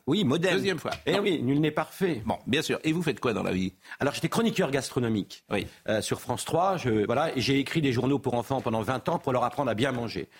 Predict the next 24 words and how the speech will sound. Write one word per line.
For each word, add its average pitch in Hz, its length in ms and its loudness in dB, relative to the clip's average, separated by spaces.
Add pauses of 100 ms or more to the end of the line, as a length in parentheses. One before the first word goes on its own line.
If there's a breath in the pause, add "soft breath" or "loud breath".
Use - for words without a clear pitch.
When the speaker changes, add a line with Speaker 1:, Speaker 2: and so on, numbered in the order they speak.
(100 loud breath)
Speaker 2:
Bon. 92 80 -6
Speaker 1:
Et 104 60 0
donc, 117 120 0
j'ai 117 120 0
défendu 113 320 0
la 110 80 2
petite 117 200 -6
paysannerie 113 640 0 (360 loud breath)
et 113 80 2
le 113 80 2
fait 127 200 -2
qu'on 127 100 -2
mange 113 200 0
bien 127 160 0
en 120 60 -2
France. 147 340 -4
Et 123 80 2
j'ai 110 140 0
mené 135 160 2
pendant 117 180 -2
cinq 120 300 -2
ans 139 80 0
des 120 100 0
combats 123 400 -2